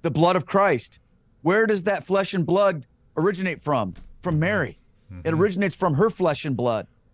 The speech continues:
Speaker 1: So she literally brings the Eucharist to us, right? And, and she was bringing me to that point of, of, of realization. She's like, "Look, okay, Keith, here we are. Here he is.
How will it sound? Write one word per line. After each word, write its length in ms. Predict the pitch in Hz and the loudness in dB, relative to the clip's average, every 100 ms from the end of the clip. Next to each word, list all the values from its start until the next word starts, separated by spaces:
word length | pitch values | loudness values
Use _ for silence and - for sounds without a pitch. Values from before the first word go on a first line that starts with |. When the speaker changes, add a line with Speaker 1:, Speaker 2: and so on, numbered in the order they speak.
| _ - | _ -20
Speaker 1:
So 200 | - 185 | -4 -2
she 280 | - 214 185 | -2 -2 2
literally 520 | 175 196 240 220 202 | 4 4 4 2 2
brings 360 | 156 202 202 | 0 0 0
the 100 | 147 | -2
Eucharist 540 | 151 214 185 170 143 - - | 0 0 0 -2 -2 -10 -6
to 260 | 208 190 | 0 2
us, 420 | 208 135 - - - _ _ _ - | 2 0 -6 -20 -20 _ _ _ -6
right? 320 | 147 180 208 _ - _ | -2 -2 -2 _ -20 _
And, 220 | 165 175 165 | -4 -4 -2
and 180 | 160 151 | -2 0
she 200 | - 165 | 2 2
was 240 | 151 117 | 2 -2
bringing 480 | 101 131 202 185 151 | -2 0 2 2 2
me 160 | 185 240 | 2 0
to 80 | 170 | 0
that 200 | 143 - | -2 -4
point 260 | 180 240 | -4 -2
of, 140 | 180 123 - | -4 -6 -4
of, 260 | 147 139 - _ _ | -2 -2 -6 _ _
of 140 | 143 151 | -2 2
realization. 380 | 196 170 220 | 4 4 0
She's 120 | 156 151 | -2 -2
like, 140 | 151 | 2
"Look, 260 | 220 254 - | 2 2 0
okay, 340 | 143 156 247 233 | -6 -2 0 0
Keith, 380 | - 254 233 - _ - | -2 -4 -4 -6 _ 2
here 160 | 240 | 4
we 160 | 247 240 | 4 6
are. 340 | 247 196 170 - _ _ | 8 6 2 -4 _ _
Here 240 | 233 254 | 0 2
he 160 | 247 226 | 2 2
is. 380 | 165 110 - | 0 -2 -16